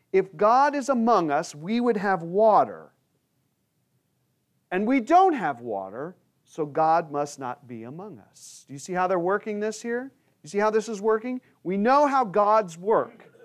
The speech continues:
Gods provide for their people.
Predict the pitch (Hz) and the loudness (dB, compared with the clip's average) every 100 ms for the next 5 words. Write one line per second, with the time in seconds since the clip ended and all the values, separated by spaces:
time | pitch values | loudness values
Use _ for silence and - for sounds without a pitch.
0 | - _ _ _ _ _ _ _ _ _ | -20 _ _ _ _ _ _ _ _ _
1 | _ _ _ 156 175 185 - 202 160 165 | _ _ _ 2 2 2 -2 -4 2 2
2 | 175 175 185 175 190 185 - 220 - 104 | 2 0 -4 -4 -4 -6 -10 -12 -10 -12
3 | 71 | -14